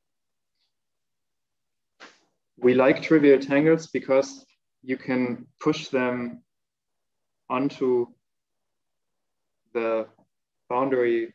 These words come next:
sphere and then just represent them with the so-called shadow diagram. Um, so, like, this collection of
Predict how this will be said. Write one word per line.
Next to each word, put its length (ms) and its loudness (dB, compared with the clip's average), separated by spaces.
sphere 500 -6
and 100 -8
then 180 -2
just 320 -4
represent 580 -2
them 440 -6
with 160 -8
the 100 -4
so-called 440 -6
shadow 340 -4
diagram. 680 -6
Um, 280 -10
so, 140 -2
like, 340 0
this 480 0
collection 480 2
of 200 2